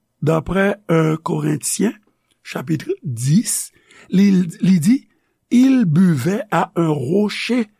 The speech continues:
spirituel qui le, qui les suivait, le peuple d'Israël, et ce rocher était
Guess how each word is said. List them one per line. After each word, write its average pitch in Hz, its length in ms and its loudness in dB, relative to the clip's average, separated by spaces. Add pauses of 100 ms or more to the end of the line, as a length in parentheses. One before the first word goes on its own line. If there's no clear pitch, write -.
(460)
spirituel 233 880 0
qui 190 220 -6
le, 170 320 -6 (100)
qui 202 120 -2
les 147 180 0
suivait, 233 480 -4 (140)
le 180 160 -12
peuple - 180 -18
d'Israël, 262 440 -8 (640)
et 185 240 0
ce - 260 -8
rocher 151 800 -6
était 127 460 -10